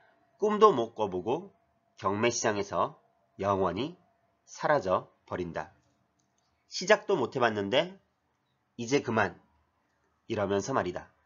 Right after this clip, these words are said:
따라서 대금 미납의 재매각 사건은 누군가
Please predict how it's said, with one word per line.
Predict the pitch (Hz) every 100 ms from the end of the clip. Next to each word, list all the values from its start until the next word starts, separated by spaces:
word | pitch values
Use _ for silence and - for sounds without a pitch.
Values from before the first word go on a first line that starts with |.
| _ _ _ _ _ _ -
따라서 | 123 117 110 101 160 _ _ _ _ _ _
대금 | - 139 151 180
미납의 | 143 131 117 143 180 _ _
재매각 | - 120 123 135 135
사건은 | 127 - 101 120 180 - _ _ _ _ -
누군가 | 123 175 190 123 147